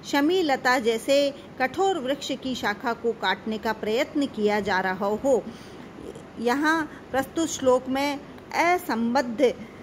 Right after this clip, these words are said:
रूप से निदर्शन अलंकार का प्रयोग जो है वो किया गया है।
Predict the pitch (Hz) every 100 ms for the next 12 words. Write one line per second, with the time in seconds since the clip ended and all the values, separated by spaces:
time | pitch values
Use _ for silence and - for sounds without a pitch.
0 | - - 262 311 - - 320 294 302 302
1 | - - 247 240 269 269 - 285 269 220
2 | 220 214 220 226 214 233 226 214 - -
3 | 226 226 311 311 226 220 208 202 214 208
4 | - - 220 269 277 226 226 208 190 190
5 | 185 175 175 -